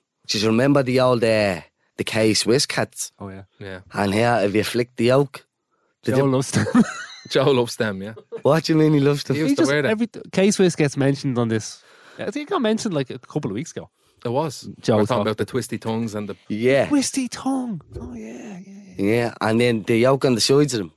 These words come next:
Speaker 1: you could go red, blue, red, or
Speaker 2: I had them, yeah.
Speaker 1: You had them?
Speaker 3: I had all of
Speaker 2: Once.
Speaker 3: them.
Speaker 2: Never again.
Speaker 3: I was a big fan of K-Swiss back in the day.
Speaker 1: Do you know what? You looked like you were a fan of K-Swiss.
Speaker 3: Yeah, well, yeah.
Speaker 1: And Mackenzie.
Speaker 3: Yeah.
Speaker 1: An odd Mackenzie tracksuit.
Speaker 3: A hundred percent.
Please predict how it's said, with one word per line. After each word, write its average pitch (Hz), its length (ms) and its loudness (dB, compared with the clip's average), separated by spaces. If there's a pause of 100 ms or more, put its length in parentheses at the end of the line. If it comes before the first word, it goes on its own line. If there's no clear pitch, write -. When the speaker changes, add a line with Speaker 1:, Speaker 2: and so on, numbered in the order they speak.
Speaker 1:
you 101 140 -2
could 98 180 -4
go 101 200 2
red, 107 360 2
blue, 101 360 2
red, 101 340 2
or 85 140 -4 (140)
Speaker 2:
I 143 100 -2
had 156 180 -2
them, 92 180 -10
yeah. 113 80 -10 (580)
Speaker 1:
You 95 80 0
had 92 200 0
them? 110 160 0
Speaker 3:
I 151 40 2
had 165 140 2
all 135 200 2
of 147 40 -2
Speaker 2:
Once. 107 140 -10
Speaker 3:
them. - 100 -20 (120)
Speaker 2:
Never 98 140 -12
again. 92 200 -18
Speaker 3:
I - 100 -14
was 143 100 -6
a 143 40 -6
big 135 160 -6
fan 123 180 -6
of 107 80 -6
K-Swiss 101 400 -10
back 95 220 -16
in 95 60 -16
the 92 60 -18
day. 90 140 -20 (280)
Speaker 1:
Do - 100 -2
you 117 40 2
know 135 100 2
what? 127 140 4
You 95 120 4
looked 123 320 0
like 113 220 0
you 85 60 -6
were 82 60 -4
a 78 60 -8
fan 80 240 -8
of 76 60 -16
K-Swiss. - 600 -16 (300)
Speaker 3:
Yeah, 147 80 0
well, 147 160 2
yeah. 127 340 0
Speaker 1:
And 113 220 -2
Mackenzie. 143 600 0 (420)
Speaker 3:
Yeah. 180 200 -4 (260)
Speaker 1:
An 113 140 2
odd 139 140 4
Mackenzie 139 420 0
tracksuit. 147 480 0
Speaker 3:
A 139 40 -16
hundred 107 260 -10
percent. 151 340 -10